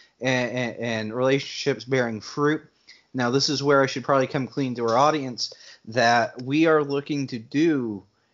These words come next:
a show here in the near future. Um, not gonna promise any particular dates,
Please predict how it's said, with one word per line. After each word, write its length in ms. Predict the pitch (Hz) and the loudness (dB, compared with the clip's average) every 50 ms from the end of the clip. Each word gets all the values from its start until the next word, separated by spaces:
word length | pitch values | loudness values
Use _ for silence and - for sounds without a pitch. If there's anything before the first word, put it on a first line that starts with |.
| _ _ _ _ | _ _ _ _
a 140 | - 107 110 | -8 -8 -8
show 460 | - - - - - 175 175 180 180 | -6 -6 -6 -2 2 4 4 4 4
here 200 | 165 139 143 135 | 2 2 0 0
in 80 | 127 117 | 0 0
the 100 | 110 110 | -2 -2
near 220 | 127 151 180 190 | 0 0 0 0
future. 640 | 180 - - 135 117 107 98 - - 104 101 113 - _ _ _ _ - - - _ _ _ _ _ | -2 -4 -4 -4 -2 -2 -4 -4 -6 -6 -6 -6 -8 _ _ _ _ -20 -20 -20 _ _ _ _ _
Um, 720 | 120 123 123 117 113 110 107 104 104 101 98 95 95 - - - | 2 4 6 6 6 6 6 4 4 2 -2 -6 -10 -12 -10 -6
not 160 | 135 139 139 | -4 -2 0
gonna 140 | 147 131 117 | 0 0 0
promise 360 | - - 139 131 123 117 - | 0 0 0 0 0 -2 -4
any 160 | 131 120 110 | -4 -6 -6
particular 560 | - - 120 113 - 147 147 143 147 127 113 | -8 -10 -10 -6 -4 -4 -4 -4 -4 -4 -4
dates, 540 | 98 98 107 104 104 98 - - - - - | -4 -2 -2 -2 -2 -2 -4 -6 -10 -10 -12